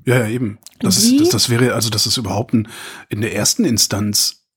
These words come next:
Speaker 1: durchgegangen ist, finde ich ein bisschen verblüffend. Also, weil das ist ja,
Speaker 2: Ja,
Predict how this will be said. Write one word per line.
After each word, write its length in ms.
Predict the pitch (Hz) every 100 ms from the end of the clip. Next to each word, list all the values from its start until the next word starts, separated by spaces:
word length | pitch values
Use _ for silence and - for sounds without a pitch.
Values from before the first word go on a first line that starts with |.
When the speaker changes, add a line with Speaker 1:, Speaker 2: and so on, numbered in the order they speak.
| _ _ -
Speaker 1:
durchgegangen 640 | 113 101 120 117 110 113
ist, 120 | 110
finde 200 | - 113
ich 80 | 107
ein 80 | 107
bisschen 280 | 107 -
verblüffend. 600 | 101 104 104 107 - 98
Also, 160 | 98 104
weil 80 | 110
das 140 | 107
ist 80 | 123
ja, 300 | 202 190 190 180 -
Speaker 2:
Ja, 140 | 175